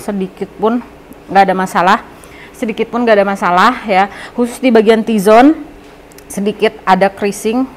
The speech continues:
di bagian sini. Untuk smile line aman banget. Terus creasingnya di sini ya,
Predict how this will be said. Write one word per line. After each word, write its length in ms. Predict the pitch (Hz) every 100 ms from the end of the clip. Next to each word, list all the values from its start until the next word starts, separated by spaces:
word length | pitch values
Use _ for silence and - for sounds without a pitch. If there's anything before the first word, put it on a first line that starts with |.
| -
di 160 | 180 190
bagian 340 | 180 165 175
sini. 380 | 180 185 185 214 - - -
Untuk 240 | 202 214 208
smile 320 | 226 202 202
line 220 | 214 240
aman 400 | - 196 196 202
banget. 440 | 190 180 175 190 214 -
Terus 300 | 196 214 233 - - - -
creasingnya 460 | - 226 226 214 226
di 320 | 233 262 277 226 - - - -
sini 340 | 226 214 240 262 - - - - - - - - - - - - - - - - -
ya, 240 | 196 226